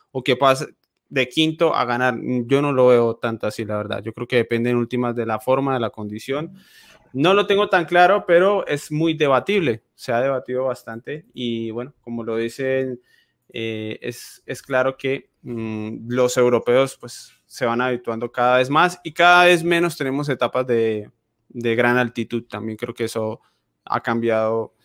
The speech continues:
bastante con los problemas que se tuvieron en el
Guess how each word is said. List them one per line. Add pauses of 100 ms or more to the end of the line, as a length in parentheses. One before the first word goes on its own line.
(300)
bastante
con
los
problemas
que
se
tuvieron
en
el